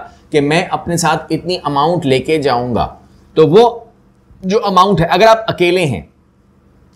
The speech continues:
तो आपको लेके जाने हैं एक हजार दो सौ सत्तर पाउंड, एक हजार दो सौ सत्तर पाउंड equal to पीकेआर कर लीजिएगा, जो उस टाइम रेट आ रहे होंगे देख लीजिएगा कितने का है आज पाउंड,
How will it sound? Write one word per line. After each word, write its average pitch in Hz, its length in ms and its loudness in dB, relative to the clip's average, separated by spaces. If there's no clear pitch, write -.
तो 156 60 4
आपको 165 400 2
लेके 175 240 2
जाने 160 280 -2
हैं 175 260 -4
एक 185 260 -2
हजार 143 540 0
दो 151 300 0
सौ 139 480 -6
सत्तर 147 480 -2
पाउंड, 110 420 -4
एक 190 240 2
हजार 135 440 0
दो 151 180 2
सौ 175 100 -2
सत्तर 147 320 -2
पाउंड 127 400 -4
equal 175 400 2
to 175 80 4
पीकेआर 175 460 -2
कर 151 160 -2
लीजिएगा, 156 420 -2
जो 151 180 0
उस 170 140 -4
टाइम 160 140 0
रेट 143 180 2
आ 135 80 4
रहे 135 220 -2
होंगे 147 220 -4
देख 107 160 -2
लीजिएगा 123 280 -4
कितने 131 300 -8
का 117 100 -2
है 98 300 -6
आज 117 320 2
पाउंड, 95 360 -2